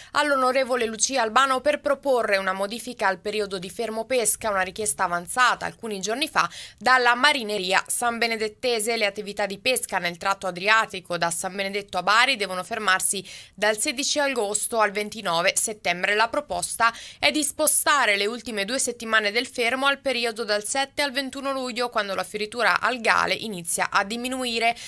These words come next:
Nella missiva i pescatori rivieraschi hanno segnalato al comune il problema della mucillagine, sottolineando come la proliferazione di alghe stia danneggiando i componenti meccanici dei motori delle imbarcazioni e appesantendo le reti, rendendole difficili da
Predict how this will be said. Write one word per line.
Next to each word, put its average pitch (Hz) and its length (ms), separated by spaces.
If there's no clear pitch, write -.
Nella 302 200
missiva 262 380
i 214 60
pescatori 214 520
rivieraschi 214 640
hanno 226 140
segnalato 202 480
al 175 80
comune 233 400
il 294 100
problema 247 400
della 254 160
mucillagine, 220 800
sottolineando 202 800
come 190 240
la 170 100
proliferazione 226 800
di 277 100
alghe 226 360
stia 262 280
danneggiando 254 540
i 262 40
componenti 254 520
meccanici 233 560
dei 226 160
motori 233 480
delle 170 180
imbarcazioni 254 840
e 285 80
appesantendo 294 680
le 247 140
reti, 175 280
rendendole 175 720
difficili 196 520
da 180 200